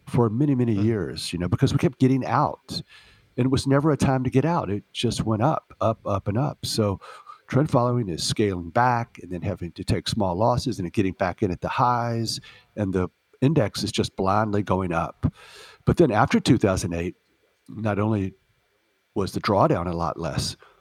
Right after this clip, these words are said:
Speaker 1: but
Speaker 2: Mm.
Speaker 1: stocks were negative for ten years. So it de-, so now would be a bad time for us to say, "Hey, use trend following for stocks," because what's happened with the index since oh eight? It's <laughs> gone straight up.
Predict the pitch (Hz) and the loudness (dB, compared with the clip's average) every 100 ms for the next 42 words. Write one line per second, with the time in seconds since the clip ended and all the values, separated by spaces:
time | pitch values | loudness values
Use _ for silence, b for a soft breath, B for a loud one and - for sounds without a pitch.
0 | b _ _ 110 107 120 110 113 - - | b _ _ -2 -2 -6 -10 -14 -16 -8
1 | - 110 113 - 107 131 214 185 - - | 0 2 2 2 2 2 0 -2 -4 -2
2 | 90 78 71 - - - _ _ _ _ | -2 -2 -8 -6 -10 -10 _ _ _ _
3 | _ - 131 123 127 _ - - 101 95 | _ 0 2 2 0 _ -4 -2 0 0
4 | 131 190 117 123 B B 113 113 117 101 | 2 2 0 -2 B B -4 0 0 0
5 | 107 107 107 117 107 107 - 92 147 - | 0 0 2 0 0 -2 -2 0 0 -2
6 | 92 107 98 160 104 120 - 131 - 107 | -6 -4 -2 0 0 -2 0 -2 0 -2
7 | 101 95 - - 135 - - - b b | -2 -6 -8 -2 -2 -2 -8 -18 b b
8 | - 123 120 110 b b b _ 110 - | -6 -2 -2 -2 b b b _ -4 0
9 | 110 107 113 107 110 156 85 - - - | 0 0 -2 0 0 0 -2 -4 -8 -8
10 | _ - 98 - 95 107 110 147 - _ | _ -10 -8 -4 0 0 0 -2 -8 _
11 | - 113 - - - 101 117 98 - | -4 -2 -2 0 2 2 2 -2 -6